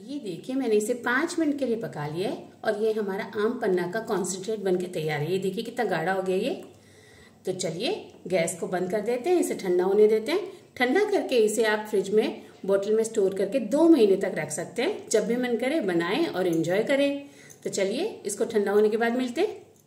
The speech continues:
तो ये देखिए ठंडा होने के बाद मैंने इसे बॉटल में भर दिया है। बॉटल में भर के आप फ्रिज में इसे दो महीने तक स्टोर करके रख सकते हैं। जब भी बनाना हो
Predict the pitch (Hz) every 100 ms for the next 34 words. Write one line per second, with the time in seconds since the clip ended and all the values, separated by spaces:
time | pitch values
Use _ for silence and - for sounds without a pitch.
0 | - 220 233 220 - - 277 247 196 196
1 | 208 185 185 180 180 190 190 190 214 240
2 | 190 202 196 165 160 220 277 214 233 277
3 | 302 214 175 175 233 240 - - - -
4 | 226 214 208 202 269 226 262 254 220 185
5 | 226 - 208 170 180 175 226 202 160 170
6 | 151 233 359 - - - - - _ -
7 | 214 214 311 285 196 180 233 370